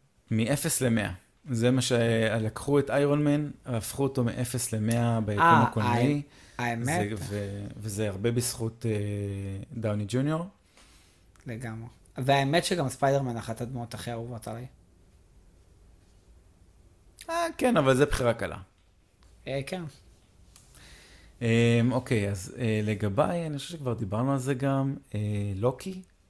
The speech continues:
Speaker 1: אוקיי?
Speaker 2: אה.
Speaker 1: מלבד זה שדרך הסיפור שלו התחברתי לכל היקום. אני מאוד אוהב אנטי גיבורים.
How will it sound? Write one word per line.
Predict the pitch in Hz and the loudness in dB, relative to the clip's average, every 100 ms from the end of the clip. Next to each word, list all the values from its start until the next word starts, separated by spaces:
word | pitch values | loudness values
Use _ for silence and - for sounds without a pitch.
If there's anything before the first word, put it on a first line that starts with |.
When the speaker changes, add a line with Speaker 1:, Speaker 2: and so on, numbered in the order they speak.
| _ _ _ - 135 | _ _ _ -16 -12
Speaker 1:
אוקיי? | 123 - | -12 -2
Speaker 2:
אה. | 131 127 120 | 2 4 2
Speaker 1:
מלבד | 113 127 - | 2 2 0
זה | 131 123 - 113 113 110 110 - - - - - - - | -8 -8 -2 0 2 2 0 -4 -14 -20 -20 -20 -20 -10
שדרך | 120 127 135 135 | 0 2 4 2
הסיפור | 123 120 117 123 | -2 -4 -2 -2
שלו | 117 120 107 110 110 107 | -2 -2 0 0 2 0
התחברתי | - - 101 104 107 104 | -4 -6 -4 -4 -4 -6
לכל | 98 110 101 | -6 -6 -4
היקום. | 98 - 180 196 185 185 _ - - - - - - | -6 -6 -6 -6 -6 -12 _ -20 -20 -20 -20 -16 -6
אני | 107 104 | -2 0
מאוד | 110 185 180 | 2 2 2
אוהב | 180 170 | 2 0
אנטי | 180 185 | -2 -2
גיבורים. | 180 156 143 160 101 | -4 -2 -2 -2 -6